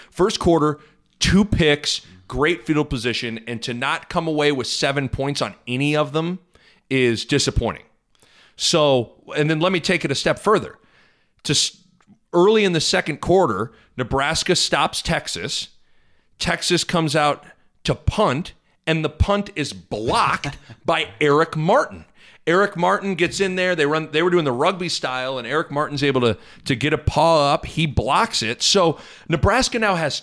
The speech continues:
two turnovers and a blocked punt. Like, this is, like, if you're just, like, they're checking all the boxes of what they need to do to win this game.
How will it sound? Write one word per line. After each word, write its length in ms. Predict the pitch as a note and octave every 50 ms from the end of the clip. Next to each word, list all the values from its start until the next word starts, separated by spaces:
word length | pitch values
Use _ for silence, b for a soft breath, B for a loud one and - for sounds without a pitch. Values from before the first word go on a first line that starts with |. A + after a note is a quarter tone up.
| _ -
two 300 | - - G3 A#3 D4 D4+
turnovers 680 | - - D#3+ G#3 G3+ F#3 D#3 C3 A2 B2+ B2+ B2 - - _ _ _ _ _ -
and 500 | A3 A3+ A#3+ B3+ B3+ C4+ C4+ C#4 C4 C4 - - - -
a 80 | F#3
blocked 640 | D#3+ A#2+ - C3 A2 A#2+ C3 C#3 D#3 E3+ - - - b b b b b -
punt. 380 | - - - C#4+ - - - - B B B B B
Like, 160 | F#3 - -
this 200 | B3+ D4+ - -
is, 160 | D4+ B3 -
like, 200 | A3+ G#3 G#3 F#3+
if 100 | D#3+ C3+
you're 120 | F3 B3 B3+
just, 300 | - C4 - - - b b b b b b b _ - _ _ _ - _ _ -
like, 180 | F#3+ F#3 -
they're 180 | - A#3+ - C#4+
checking 340 | - - - A3+ A3 F#3+ D#3+ - -
all 240 | E3+ F3+ G#3+ B3+ A3
the 80 | A3
boxes 800 | D#3 - - D3 D#3+ F3 - - - C#3 B2 G#2+ G2+ G2 - - b b b b
of 160 | - C3 A#2+
what 260 | B2 D3 F3 E3+ -
they 140 | D#3 E3 E3
need 220 | D#3 D#3 D#3+ D#3
to 60 | C3+ A#2
do 140 | C3 D3+
to 60 | C#3 B2
win 300 | G2+ G2 B2+ B2+ B2+ B2
this 160 | A#2+ A2+ -
game. 260 | - A3 B3 -